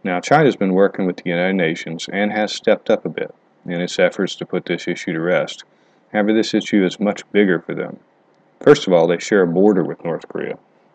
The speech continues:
and if problems break out on the peninsula, they inherit millions of refugees. They also have no real desire for America to occupy North Korea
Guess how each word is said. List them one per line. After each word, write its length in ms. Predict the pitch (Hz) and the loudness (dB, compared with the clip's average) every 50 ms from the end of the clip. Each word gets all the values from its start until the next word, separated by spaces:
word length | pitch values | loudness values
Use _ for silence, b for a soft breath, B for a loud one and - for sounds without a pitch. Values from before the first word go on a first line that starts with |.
| _ - | _ -6
and 120 | 87 87 | -4 -2
if 140 | 85 - - | -2 -2 0
problems 380 | - 113 110 110 113 110 92 - _ | 4 6 6 6 6 4 0 0 _
break 260 | - 95 90 87 - | 2 2 2 2 2
out 160 | 107 101 98 95 | 2 2 4 2
on 140 | 92 87 | 0 -2
the 60 | 82 - | -4 -6
peninsula, 720 | - - 95 101 113 123 120 - - 90 76 71 78 85 b b b b b b b b _ _ - | -6 -4 0 2 2 2 2 0 -4 -2 -2 -2 -4 -6 b b b b b b b b _ _ -2
they 220 | 98 98 101 110 | 4 6 8 8
inherit 380 | 113 101 95 107 110 104 90 - | 8 6 6 4 4 4 4 4
millions 320 | 101 110 117 117 110 104 | 4 6 6 6 6 4
of 80 | 104 101 | 4 6
refugees. 680 | 113 117 107 - - 85 78 - 82 - - - - - _ _ _ _ _ _ _ _ _ _ _ _ _ _ _ _ _ _ _ _ _ _ _ _ _ _ _ - | 6 6 4 2 -2 -6 -6 -6 -8 -10 -10 -12 -18 -20 _ _ _ _ _ _ _ _ _ _ _ _ _ _ _ _ _ _ _ _ _ _ _ _ _ _ _ -4
They 160 | 101 98 104 | 2 4 6
also 300 | 107 110 120 120 - 113 | 6 6 6 4 2 0
have 180 | 101 104 107 95 | 0 2 2 2
no 120 | 98 98 | 2 2
real 320 | 101 104 95 101 104 107 104 | 4 4 4 4 4 4 2
desire 520 | 92 90 87 92 95 98 110 110 98 92 | 2 0 2 2 2 2 4 2 2 0
for 220 | - - - 90 87 | 0 -2 -2 -2 0
America 480 | 90 92 95 101 107 101 - - 92 | 0 2 2 2 2 2 2 0 0
to 60 | 85 | 0
occupy 640 | 82 92 90 92 92 - - - - - 95 95 95 | 2 0 0 0 -2 -4 -10 -6 0 2 2 2 2
North 320 | 90 87 87 90 - - | 2 0 0 -2 -4 -4
Korea 400 | - - 123 135 113 - - - | -2 0 2 2 2 2 0 -4